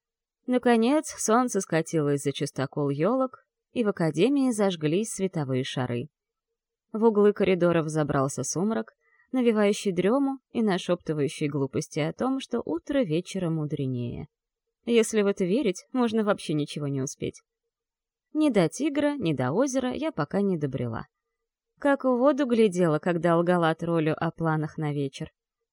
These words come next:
Пришлось и впрямь провести несколько часов за древними фолиантами,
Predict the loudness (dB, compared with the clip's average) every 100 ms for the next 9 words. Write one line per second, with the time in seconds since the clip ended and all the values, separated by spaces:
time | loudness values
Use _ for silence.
0 | _ _ -2 -2 4 4 4 -2 0 0
1 | 2 2 2 2 0 0 -2 -2 -4 -4
2 | -6 -2 0 0 0 0 0 0 0 -2
3 | -2 -2 0 -2 -2 -4 -4